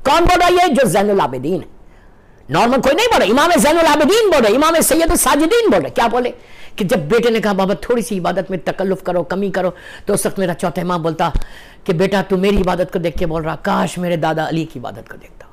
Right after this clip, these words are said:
आप सोचो कौन बोल रहा? तो इतनी इबादत करने वाला अल्लाह की, महबूब तरीन अल्लाह का बंदा, उसकी विलादत की रात है। तो what you think कि आपको नहीं मिलेगा? आप जितना मांगेंगे आपको मिलेगा,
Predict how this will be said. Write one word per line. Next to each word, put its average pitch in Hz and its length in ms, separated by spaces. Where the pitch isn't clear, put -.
आप 190 100
सोचो 392 420
कौन 427 360
बोल 403 120
रहा? 381 120
तो - 60
इतनी 466 580
इबादत 403 400
करने 349 180
वाला 302 220
अल्लाह 214 220
की, - 140
महबूब 247 360
तरीन 453 360
अल्लाह 339 220
का 233 120
बंदा, 160 240
उसकी 247 220
विलादत 147 340
की 139 100
रात 104 200
है। - 160
तो 226 60
what 165 240
you 359 160
think 415 420
कि 226 160
आपको 240 240
नहीं 339 160
मिलेगा? 403 280
आप 151 440
जितना 285 480
मांगेंगे 359 360
आपको 190 240
मिलेगा, 120 280